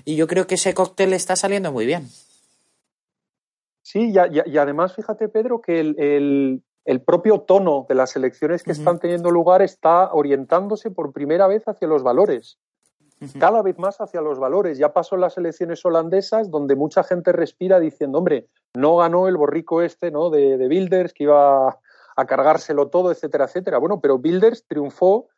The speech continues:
Speaker 2: en el sentido de que, eh, eh, el, el lenguaje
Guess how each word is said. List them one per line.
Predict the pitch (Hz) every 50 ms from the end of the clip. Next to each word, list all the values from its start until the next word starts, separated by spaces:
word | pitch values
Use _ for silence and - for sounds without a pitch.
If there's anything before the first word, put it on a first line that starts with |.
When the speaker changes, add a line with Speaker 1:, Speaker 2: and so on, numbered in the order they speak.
| _ _ _ _ _ _
Speaker 2:
en | - 147 143
el | 143 135
sentido | - - 147 135 135 - 156 170 185 202
de | 202 180 165 160
que, | - 208 220 226
eh, | 214 170 151 147 143 135 -
eh, | - 135 139 127 -
el, | 143 143 135 277 -
el | 147 135 135 135
lenguaje | 139 135 131 131 143 170 202 220 - - - 202 233